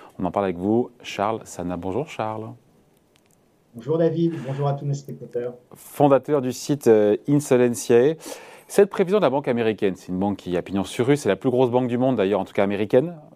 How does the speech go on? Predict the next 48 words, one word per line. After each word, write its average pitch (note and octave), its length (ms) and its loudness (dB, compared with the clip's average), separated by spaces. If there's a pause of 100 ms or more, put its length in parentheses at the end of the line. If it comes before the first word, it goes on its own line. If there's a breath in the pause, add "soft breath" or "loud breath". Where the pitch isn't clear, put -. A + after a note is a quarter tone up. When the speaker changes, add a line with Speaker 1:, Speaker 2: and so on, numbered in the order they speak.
Speaker 1:
je F#2+ 80 -12
le F#2 80 -4
précise. C#3 460 0
Est-ce A#2+ 180 -2
que - 80 -20
cette - 140 0
prévision C3+ 560 0 (400 loud breath)
à G#2 80 2
cent - 180 -4
vingt-cinq A2+ 320 -4
dollars G#2+ 240 2
le G2+ 80 -4
baril, G2+ 360 0
euh, F#2 180 0 (320 loud breath)
cette - 320 -2
année, A2 240 0
est-ce B2 100 -4
que - 80 -6
c'est B2 140 -2
fantaisiste C#3 680 -2
ou F#3 60 4
vraiment A#2+ 280 2
c'est C#3 160 -4
crédible C3+ 460 0
et B2 60 6
comment, B2+ 380 0
euh, G#2 120 -2 (380 loud breath)
sur - 160 -2
quoi D3 100 0
se C3 160 -4
base, G#2 340 0
comment B2 220 -2
tout - 120 -18
ça B2+ 120 2
est A2 60 2
justifié A#2+ 560 -2
par, F#2+ 280 -2
par G2+ 200 -2
la G2+ 100 0
banque, G#2+ 300 -2
euh, G2 180 2 (340 loud breath)
pour G2 100 -2
avoir A2 120 2
une A#2 60 -2
nouvelle A#2+ 200 2
flambée G#2+ 280 -4
des F2+ 100 -4
cours ? F2+ 260 -14